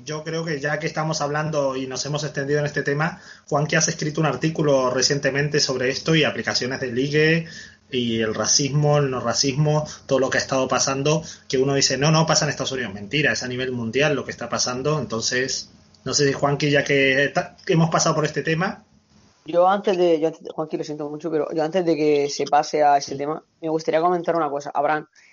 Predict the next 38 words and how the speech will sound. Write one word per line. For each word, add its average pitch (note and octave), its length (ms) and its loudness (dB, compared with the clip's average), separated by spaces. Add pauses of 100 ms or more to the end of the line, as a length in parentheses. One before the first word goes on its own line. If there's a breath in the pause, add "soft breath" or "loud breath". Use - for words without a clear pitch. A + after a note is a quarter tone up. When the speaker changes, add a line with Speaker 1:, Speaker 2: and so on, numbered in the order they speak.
(100)
Speaker 2:
creo F#3 160 2
que G#3 100 2
sé G3+ 220 4
el G3 120 0
directo E3 400 2
que D3+ 60 0
estás D3 240 -2
hablando, C#3+ 560 -2 (320)
y D3+ 100 -8
creo D3 180 0
que D3 80 -2
será C#3+ 540 0
la C3+ 260 -2
transformista C3 440 -6
de B2+ 60 4
la A#2+ 100 4
que A#2 80 0
hablas. C#3 340 0 (720)
Y E3+ 320 0
si E3 160 -2
no E3+ 100 2
me F#3+ 100 2
equivoco, F#3 520 2
la D#3+ 160 2
persona D#3 440 -2
de D#3 60 4
la D3 120 2
que D3 100 -2
hablas, D#3 500 0 (400)
porque C#3+ 300 -4
si C#3 260 -6
no E3 180 4
es E3+ 80 2
que D#3+ 100 0
ha - 20 4
habido D3+ 200 0
más C#3+ 140 -6
casos, D3+ 340 -4